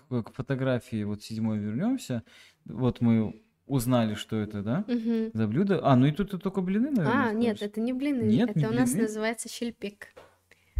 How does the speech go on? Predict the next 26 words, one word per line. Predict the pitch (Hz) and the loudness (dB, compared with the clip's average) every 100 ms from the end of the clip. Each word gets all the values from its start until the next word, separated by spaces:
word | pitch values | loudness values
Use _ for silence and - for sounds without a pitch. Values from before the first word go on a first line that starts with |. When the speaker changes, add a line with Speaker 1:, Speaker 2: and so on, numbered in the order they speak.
| - _ _ _ | -6 _ _ _
Speaker 2:
Щельпек, | - 220 214 208 277 - - | -8 -8 -2 0 0 -4 -10
э, | - 214 214 214 | -4 -2 -2 -4
как | 214 208 | -8 -8
бы | 208 | -8
почти | - 247 - 277 | -4 -4 -2 0
готовится | 247 233 220 226 - | 2 2 2 0 0
из | 202 196 214 | 0 0 -2
похожего | 214 226 226 226 208 | -6 -4 -2 0 0
теста, | 202 214 - 202 | 0 -4 -4 -6
как | - 202 - | -4 -4 -4
на | 208 202 | -4 -2
баурсаки, | 196 190 190 214 240 _ 339 - - - - - - _ | 0 -2 -2 -8 -8 _ -14 -14 -20 -20 -20 -20 -20 _
но | 208 240 | -2 0
мы | 277 233 247 | 2 0 -2
их | 254 | -4
раскатываем | 226 - 214 - 208 208 | -8 -4 -6 -4 -4 -4
как | 208 | -8
бы | 208 | -14
в | 214 | -14
кружочек, | - 220 254 330 - | -14 -6 -6 -6 -14
также | _ 240 233 208 202 | _ -6 -6 -8 -4
жарим | 214 226 220 | -2 -4 -4
на, | 214 185 | -8 -8
с | - | -12
двух | 214 | -16
сторон. | - - 208 | -16 -12 -12